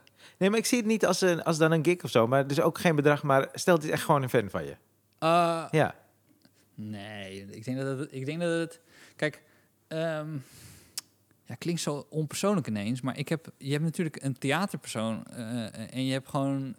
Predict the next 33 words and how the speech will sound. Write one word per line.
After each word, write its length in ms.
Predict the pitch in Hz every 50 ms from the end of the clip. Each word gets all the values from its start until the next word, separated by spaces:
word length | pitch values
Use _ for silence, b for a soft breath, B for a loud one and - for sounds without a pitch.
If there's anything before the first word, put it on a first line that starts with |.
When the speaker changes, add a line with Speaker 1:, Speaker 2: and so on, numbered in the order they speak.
| _
Speaker 2:
een 140 | - 139 127
persoonlijk 580 | 123 - - - 185 196 175 135 117 - - - _ _ _ _
leven 440 | - 117 113 117 113 110 107 - 107
of 60 | 101
zo. 280 | - - 98 95 98 98
Speaker 1:
Ja. 220 | - 131 120 101 - b b b b b
Speaker 2:
En 140 | - 117 120
voor 120 | - 139 139
mij, 340 | 156 165 160 156 147 - - b b b b b
natuurlijk, 340 | - 117 - - 214 151 120
die 100 | 101 110
gaan, 200 | 110 139 135 127 -
die 120 | 131 131
lopen 260 | 135 139 156 147 -
in 60 | 139
elkaar 260 | 135 127 - 123 117 120
over. 340 | 151 185 180 131 107 107 110
En 60 | 104
er 60 | 110
Speaker 1:
Mhm. 60 | 123 113
Speaker 2:
zal 240 | 101 127 127 123 -
echt 140 | 143 143 -
een 60 | -
situatie 540 | 131 - 139 120 - 127 131 131 131 - -
zijn 240 | - - 123 120 117
waarin 280 | 117 113 113 117 117 113
je 160 | 113 113 113
bijvoorbeeld 360 | 107 104 110 117 110 110 110
een 100 | 113 110
band 200 | 101 120 127 139
krijgt 240 | - - 104 107 -
met, 240 | 113 110 104 98 - -
met, 160 | 110 113 107